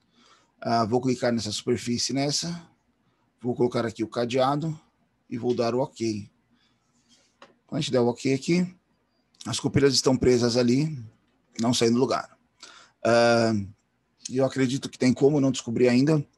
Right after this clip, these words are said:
mas pra fazer o amassamento aqui delas. Então, elas vão ficar in-, inteiras, mas na vida real, o correto seria eu amassar esse para um lado, este para o outro,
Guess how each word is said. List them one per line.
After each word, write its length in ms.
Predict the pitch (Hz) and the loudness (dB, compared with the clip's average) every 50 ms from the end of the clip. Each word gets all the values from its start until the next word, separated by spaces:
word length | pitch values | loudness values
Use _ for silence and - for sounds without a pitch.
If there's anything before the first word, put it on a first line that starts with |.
| _ _ _ _ _ _ _ _ _ - | _ _ _ _ _ _ _ _ _ -4
mas 240 | 101 107 113 123 - | 0 2 2 4 4
pra 100 | - 113 | 2 2
fazer 240 | 117 120 120 127 127 | 2 4 4 4 6
o 60 | 131 | 6
amassamento 640 | 127 127 127 120 - - 135 127 123 123 117 - | 4 4 2 2 2 2 4 4 4 2 2 2
aqui 160 | 120 110 - 131 | 0 -2 0 2
delas. 360 | 123 120 113 95 71 - - | 2 2 2 0 -2 -10 -10
Então, 140 | - - 107 | -8 -6 -4
elas 100 | 117 110 | -2 -2
vão 100 | 120 120 | -2 -4
ficar 200 | - - 120 123 | -4 -4 -4 -4
in-, 160 | 123 120 - _ _ - | -4 -6 -6 _ _ -8
inteiras, 580 | 123 120 120 - 123 131 147 180 185 - - _ _ _ _ _ _ _ _ _ _ _ - - - - - _ | -8 -8 -6 -4 -4 -2 -2 -4 -6 -8 -10 _ _ _ _ _ _ _ _ _ _ _ -20 -20 -20 -20 -20 _
mas 180 | - 107 113 110 | 0 0 2 4
na 80 | 120 120 | 4 4
vida 200 | 113 123 120 123 | 4 4 4 6
real, 480 | 117 117 120 117 117 120 139 156 - _ _ - - - _ _ | 6 6 6 6 6 4 2 0 -6 _ _ -20 -20 -20 _ _
o 80 | - - | -14 -6
correto 300 | - - 120 117 113 - | 0 2 4 4 2 4
seria 200 | - 123 120 123 | 2 4 6 6
eu 40 | 123 | 6
amassar 540 | 120 123 123 117 - - 120 98 87 - - - | 6 4 4 4 4 4 2 2 2 -2 -6 -4
esse 180 | 110 117 - | -4 -4 -4
para 120 | - 117 117 | -2 -2 -2
um 100 | 120 123 | 0 2
lado, 420 | 127 131 139 147 143 - - - - | 2 2 2 2 2 0 -2 -2 0
este 260 | - 117 117 - - - | 0 0 0 0 -4 -2
para 300 | - 113 113 117 - - - | 2 2 2 2 0 -4 -4
o 60 | 120 | -4
outro, 340 | 113 104 - - _ - | -4 -4 -4 -6 _ -20